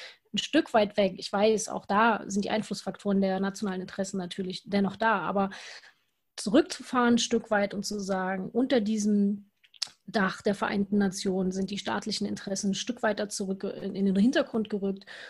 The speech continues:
und wir können uns tatsächlich auf das fokussieren, worum es nämlich eigentlich geht, nämlich Frieden wiederherzustellen, der Bevölkerung vor Ort zu helfen, humanitäre Hilfe zu leisten und, ähm, langfristig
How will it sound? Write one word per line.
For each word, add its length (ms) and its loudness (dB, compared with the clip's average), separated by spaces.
und 120 0
wir 160 0
können 200 2
uns 140 0
tatsächlich 560 -4
auf 140 -8
das 260 -2
fokussieren, 640 -2
worum 240 0
es 120 -4
nämlich 280 -4
eigentlich 420 -4
geht, 260 4
nämlich 280 -2
Frieden 320 0
wiederherzustellen, 880 -6
der 100 -2
Bevölkerung 560 0
vor 160 -8
Ort 140 -6
zu 120 -6
helfen, 380 -2
humanitäre 560 2
Hilfe 280 -2
zu 120 -8
leisten 480 -2
und, 500 2
ähm, 440 -4
langfristig 1200 0